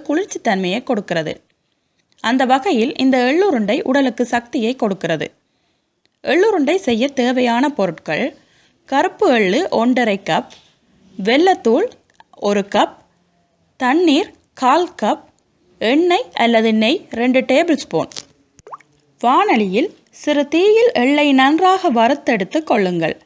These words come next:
எள்ளு படபடவென பொரிந்து வரும் வரை வறுத்தெடுக்க வேண்டும். ஆறிய பின் மிக்சியில் எள்ளை இட்டு தரியாக அரைக்க வேண்டும். பாத்திரத்தில் நீர் ஊற்றி வெல்லப்பொடியை இட்டு பாகு ஆக்கி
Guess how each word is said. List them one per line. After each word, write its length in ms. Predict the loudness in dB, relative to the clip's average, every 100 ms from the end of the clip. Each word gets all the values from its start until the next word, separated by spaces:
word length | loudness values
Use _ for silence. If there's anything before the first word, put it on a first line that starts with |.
| _ _ _ _ -2
எள்ளு 360 | 2 2 2 0 2
படபடவென 680 | 2 4 4 4 4 4 2
பொரிந்து 460 | 0 0 2 2 2
வரும் 320 | 2 0 0
வரை 180 | 0 -2 -4
வறுத்தெடுக்க 600 | -2 -2 -2 -4 -2 -2
வேண்டும். 380 | -2 -2 -4 -8 _ _ _ _ _ _ -4
ஆறிய 380 | 2 4 4 2
பின் 220 | 0 -4 -6 -6
மிக்சியில் 540 | -6 -4 -4 0 0 -2
எள்ளை 320 | 0 2 2
இட்டு 320 | 0 -4 -8 -8 -10 _ _ _ _ -2
தரியாக 500 | 0 2 2 2 4 2
அரைக்க 340 | 0 -2 -4
வேண்டும். 400 | -4 -4 -6 -10 _ _ _ _ _ _ _ _ _ _ -2
பாத்திரத்தில் 680 | 2 2 2 -2 0 -2 0
நீர் 360 | 0 2 2 2
ஊற்றி 340 | 0 -2 -6 -4
வெல்லப்பொடியை 680 | 0 2 2 2 0 0 0
இட்டு 320 | -2 -4 -6 -6 -8 _
பாகு 440 | 2 4 4 2 4
ஆக்கி 380 | 2 0 -6 -10